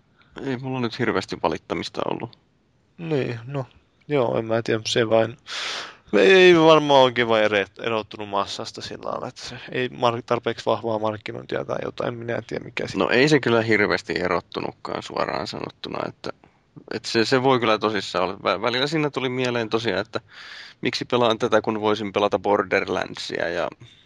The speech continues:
Speaker 1: ja, ja sitten taas välillä tuli mieleen sillä tavalla, että no, miksi minä pelaan tällaista,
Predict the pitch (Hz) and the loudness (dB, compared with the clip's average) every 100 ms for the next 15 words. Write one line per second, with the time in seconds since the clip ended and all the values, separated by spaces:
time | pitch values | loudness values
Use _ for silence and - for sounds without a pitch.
0 | _ _ - - _ _ _ _ _ _ | _ _ -20 -20 _ _ _ _ _ _
1 | _ _ _ - - _ _ _ - 104 | _ _ _ -20 -20 _ _ _ -6 -4
2 | 71 104 117 104 113 131 117 120 113 107 | -2 -2 -4 -6 -2 0 2 2 0 0
3 | 101 101 98 104 101 101 95 92 92 90 | -2 -6 -6 -6 -6 -6 -6 -4 -4 -4
4 | 95 101 104 95 98 107 - 101 95 95 | -4 -4 0 0 0 -8 -10 -8 -6 -4
5 | 95 95 95 104 95 90 101 90 | -2 -2 -2 -2 0 -2 -2 -6